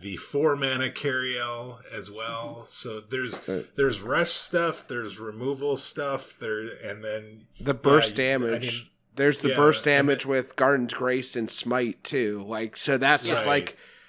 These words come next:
Speaker 3: like, as we know, as they always say, you know, like, r-, in Rogue, damage is usually permanent. So I'm saying that because
Speaker 1: Right.
Speaker 3: we have Thief Rogue and they're,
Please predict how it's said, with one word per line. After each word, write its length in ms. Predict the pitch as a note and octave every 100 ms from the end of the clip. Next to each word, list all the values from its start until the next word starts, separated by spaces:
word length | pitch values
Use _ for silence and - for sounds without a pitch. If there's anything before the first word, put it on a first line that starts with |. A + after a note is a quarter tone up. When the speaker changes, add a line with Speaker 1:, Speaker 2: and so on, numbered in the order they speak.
| _ -
Speaker 3:
like, 400 | D3+ D3 - C#3+
as 220 | D3+ B2+
we 140 | C#3+
know, 260 | C#3 C3 B2+
as 240 | B2+ C3+
they 60 | B2+
always 340 | C3 C3 C3 B2
say, 220 | C3 C3
you 140 | A#2+
know, 140 | A#2+ A#2+
like, 200 | A#2+ A#2 A2+ _ C3 B2+ D3+ B2+ - C#3
r-, 100 | C#3 -
in 260 | C#3+ F3 D3
Rogue, 520 | C#3+ D3 C#3+ C#3 B2+ - _ _ _ _ C3
damage 500 | C3 C#3+ C#3+ D3 B2
is 240 | B2+ G#2+ G2+
usually 420 | C#3 C#3 C3+ C#3
permanent. 760 | C3 C3 A2+ G#2+ G2+ G2+ - -
So 600 | - C3+ A#2+ A#2 A2+ G2 B2 _ -
I'm 200 | A#2+ A#2
saying 260 | - B2+ A#2
that 220 | A#2+ A2+
because 400 | A2 A2 A2+ G#2+
Speaker 1:
Right. 80 | -
Speaker 3:
we 120 | A2+
have 220 | A2+ G#2
Thief 340 | - C3 A#2 -
Rogue 280 | A2 A2 G#2
and 260 | G#2 G#2
they're, 360 | G#2+ G#2+ G#2